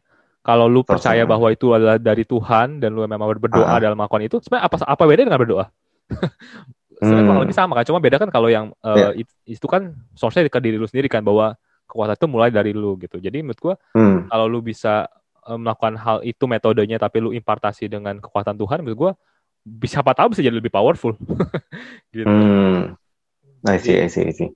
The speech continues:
Speaker 1: menurut gua sih, kalau gitu ya, menurut gua simpelnya ya. Gitu. Tapi itu
Speaker 2: Hmm.
Speaker 1: menarik sih. Mungkin kalau ada yang listener yang tertarik bisa
Speaker 2: <laughs>
Speaker 1: tanya lebih lanjut, nanti kita akan bahas di topik yang selanjutnya.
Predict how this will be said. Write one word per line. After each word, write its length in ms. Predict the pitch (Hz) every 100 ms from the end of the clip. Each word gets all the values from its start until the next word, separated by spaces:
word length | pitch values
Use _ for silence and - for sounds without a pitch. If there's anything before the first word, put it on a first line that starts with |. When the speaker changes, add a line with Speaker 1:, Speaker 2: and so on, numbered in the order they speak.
| _ _
Speaker 1:
menurut 120 | 107
gua 120 | 110
sih, 320 | 151 139 123
kalau 160 | - 110
gitu 140 | 117 139
ya, 40 |
menurut 160 | 107 110
gua 100 | 113
simpelnya 340 | 104 101 107
ya. 160 | 87 90 _ _ _ _
Gitu. 260 | _ 95 92
Tapi 160 | 98 170
itu 80 | 107 208
Speaker 2:
Hmm. 100 | 185
Speaker 1:
menarik 240 | 139 151
sih. 240 | - 127 135
Mungkin 480 | 127 156 151 147
kalau 240 | - 120 117
ada 160 | 113
yang 400 | 117 113 113 110
listener 240 | 117 117 113
yang 160 | 117
tertarik 340 | 110 110 110 143
bisa 300 | 113 - 110
Speaker 2:
<laughs> 320 | 110 127 117 _ _ _
Speaker 1:
tanya 240 | 127 131 131
lebih 240 | 131 131
lanjut, 240 | 117 139
nanti 160 | 139 123
kita 160 | 135 131
akan 160 | 123
bahas 240 | 117 110 110
di 220 | 110 107
topik 460 | 110 107 110 - -
yang 180 | 107 104
selanjutnya. 600 | 107 107 101 - 113